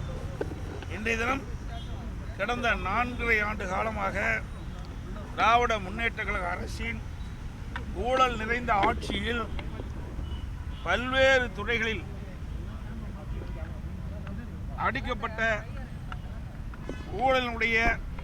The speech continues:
விவரங்களை மாண்புமிகு ஆளுநரிடம் வழங்கி, திமுக அரசு செய்த ஊழல்கள்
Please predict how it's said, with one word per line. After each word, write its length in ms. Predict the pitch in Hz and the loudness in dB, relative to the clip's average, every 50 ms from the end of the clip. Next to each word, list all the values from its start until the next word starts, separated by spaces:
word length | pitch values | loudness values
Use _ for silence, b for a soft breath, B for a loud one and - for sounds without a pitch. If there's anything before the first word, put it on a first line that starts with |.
| - - - - - - - | -6 -6 -6 -6 -8 -6 -6
விவரங்களை 500 | 180 196 240 247 247 233 214 214 226 233 247 233 214 - - - - - - - - - - - - - - - - | -4 0 2 2 4 4 4 2 2 2 2 0 -2 -6 -8 -8 -8 -8 -8 -6 -6 -6 -6 -6 -6 -6 -6 -6 -4
மாண்புமிகு 520 | 170 196 233 247 247 240 226 233 220 247 247 220 190 185 | 0 0 0 0 0 -2 -2 -2 -2 -2 -2 0 0 0
ஆளுநரிடம் 640 | 202 233 247 254 247 240 226 214 208 202 196 180 175 | 2 0 0 -2 -2 -2 -2 -2 -2 -4 -4 -4 -4
வழங்கி, 340 | 185 196 208 196 220 226 233 226 214 - - - - - - - - - - - - - 233 - - - - - - - - - - | -4 -4 -4 -4 -2 -2 -2 -2 -4 -6 -8 -8 -8 -8 -6 -6 -4 -4 -6 -6 -6 -8 -8 -8 -6 -8 -6 -6 -6 -6 -6 -6 -4
திமுக 520 | 208 247 269 269 269 262 240 - 233 226 202 - 185 | -4 -4 -2 0 -2 -2 -2 0 0 0 2 4 2
அரசு 280 | 202 226 233 214 226 226 208 208 | 2 2 2 -2 -2 -2 -2 -2
செய்த 200 | 220 220 208 202 185 170 175 | -2 0 0 0 0 0 0
ஊழல்கள் 400 | 208 233 240 226 202 226 247 240 | 0 0 2 2 2 0 0 0